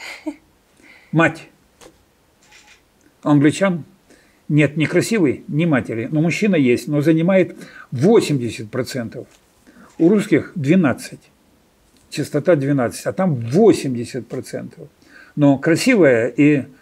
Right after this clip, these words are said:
ребёнок нету. Значит, вот что это? Это просто вот в данном случае слепок сознания англичан, сознания русских,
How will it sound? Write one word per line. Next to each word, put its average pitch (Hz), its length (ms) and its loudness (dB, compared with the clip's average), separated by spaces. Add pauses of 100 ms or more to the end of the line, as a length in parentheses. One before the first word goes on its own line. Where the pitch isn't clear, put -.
(160)
ребёнок 151 520 2
нету. 151 420 0 (1500)
Значит, 143 380 -6
вот 160 180 -4 (100)
что - 320 2
это? 113 380 -6 (320)
Это 254 220 2
просто 170 360 0
вот 139 220 -2
в 143 120 -8
данном 143 320 0
случае 147 400 -2
слепок 139 540 0
сознания 127 680 -2
англичан, 127 600 -4 (320)
сознания 120 800 -2
русских, 147 600 -2